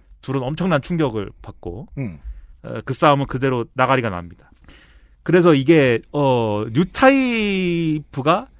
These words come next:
Speaker 1: 이제 전쟁의 도구가 되면서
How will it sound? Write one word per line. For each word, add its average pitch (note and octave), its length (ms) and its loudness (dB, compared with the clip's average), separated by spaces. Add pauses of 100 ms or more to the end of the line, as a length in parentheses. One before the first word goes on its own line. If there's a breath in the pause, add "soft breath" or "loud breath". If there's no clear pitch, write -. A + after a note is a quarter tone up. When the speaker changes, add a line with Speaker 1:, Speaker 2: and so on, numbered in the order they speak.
(420)
Speaker 1:
이제 A#2 580 -10 (220)
전쟁의 F#3+ 480 0
도구가 F#3 440 0
되면서 B2 520 -6